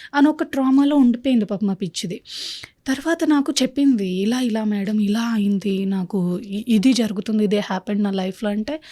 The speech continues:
నేను ఒకటే చెప్పాను, అమ్మ, ఇప్పుడు నీకు పద్దెనిమిది సంవత్సరాలు, వాడికి ఇరవై నాలుగు సంవత్సరాలు, maybe seven years or six years gap ఉండొచ్చు మాధు, whatever it is, gap ఉంది. ఇప్పుడు నువ్వు, నీకు జాబ్ వచ్చి నువ్వు సెటిల్ అయిన తర్వాత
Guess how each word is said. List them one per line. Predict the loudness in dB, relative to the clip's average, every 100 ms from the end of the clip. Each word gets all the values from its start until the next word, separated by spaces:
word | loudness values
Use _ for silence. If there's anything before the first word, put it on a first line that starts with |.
| -20 -6 0
నేను | 0
ఒకటే | 0 -6 -8
చెప్పాను, | -8 -10 -8 -6
అమ్మ, | -4 -2 -4 -6 -18 -20 -12 -6
ఇప్పుడు | -4 -4 -2
నీకు | -4 -4
పద్దెనిమిది | -6 -2 0 0 0 -4
సంవత్సరాలు, | -4 -4 -4 -4 -2
వాడికి | -2 -2 -2
ఇరవై | -2 -2
నాలుగు | -2 -2 -4
సంవత్సరాలు, | -6 -6 -4 -4
maybe | -4 -6 -8 -8
seven | -6 -4
years | -4 -4 -4
or | -4 -4
six | -8 -12 -12 -6 -6
years | -6 -4
gap | -4 -4
ఉండొచ్చు | -4 -4 -6 -8
మాధు, | -8 -8
whatever | -8 -6 -6 -4 -4 -6
it | -10
is, | -12 -10
gap | -8 -8 -8
ఉంది. | -8 -8 -16 _ -18 -16 -16 -16 -20 -20 -8 -2
ఇప్పుడు | -2 0 0 2 2
నువ్వు, | 2 2 0 0
నీకు | 0 -2
జాబ్ | -4 -2 -2 -2
వచ్చి | -4 -2 2
నువ్వు | 2 2 -2
సెటిల్ | 2 2 4 4
అయిన | 4 2
తర్వాత | 2 -2 -2 -2 -2 0 -2